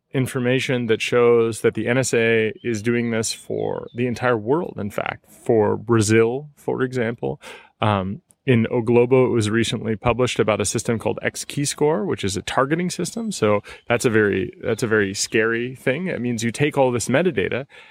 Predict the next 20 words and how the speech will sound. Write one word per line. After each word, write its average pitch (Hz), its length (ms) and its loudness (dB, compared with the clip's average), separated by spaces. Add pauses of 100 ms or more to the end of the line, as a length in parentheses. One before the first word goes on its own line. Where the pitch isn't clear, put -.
and 117 220 2
then 131 520 2
the 123 180 -2
N 123 120 2
S 123 180 -2
A 120 400 2 (280)
has 117 480 2 (120)
essentially 120 420 -2
databases - 880 0 (140)
to - 120 -4
simply 123 420 2
dig 139 260 2
through - 260 -6
to - 120 -8
be 120 100 2
able 113 120 2
to 107 120 -6
find 165 360 2
things - 440 -10
to, 110 240 -2